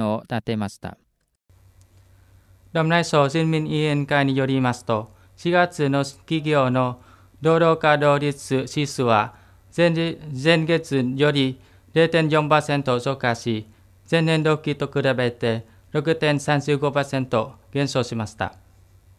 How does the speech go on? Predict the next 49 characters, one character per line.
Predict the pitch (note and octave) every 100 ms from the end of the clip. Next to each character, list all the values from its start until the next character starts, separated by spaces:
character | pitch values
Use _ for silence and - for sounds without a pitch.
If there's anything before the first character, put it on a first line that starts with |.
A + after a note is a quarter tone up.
| _ _ _ _ _ _ _ _ _ _ _ _ _ _ _ -
労 | E3+
基 | F3+ F#3+
官 | D#3 C#3+
等 | D3
の | C#3 C#3
減 | C#3 D3
少 | - B2
の | B2
理 | B2 B2
由 | C3
は、 | B2 G2+ G2 -
工 | F3 F3
業 | F3 D#3
界 | D3 C#3+ C#3
が | A2+ A#2 - -
製 | F3+ E3
造 | E3+
注 | - D#3
文 | D3+ D3
の | C#3+ C3+
不 | C#3+
足、 | C#3 C3 - A2 B2+ -
不 | F3
完 | - D#3+ D#3
全 | - D3+ C#3
雇 | D3+ C#3
用、 | B2 G#2+ A2 -
ロ | E3
ー | E3
テ | E3+
ー |
シ | D#3+ D#3
ョ | D3
ン |
休 | C3+ C#3+ C3+
暇、 | B2 G#2+ -
無 | D#3 D#3+
給 | F3
休 | E3 E3 D#3
暇 | C3
に | A#2+ A2+ C3 -
直 | E3 D#3+
面 | D3
し | C#3
て | - C#3
い | C3
る | A#2+
た | A2+ A2
め、 | G#2 G#2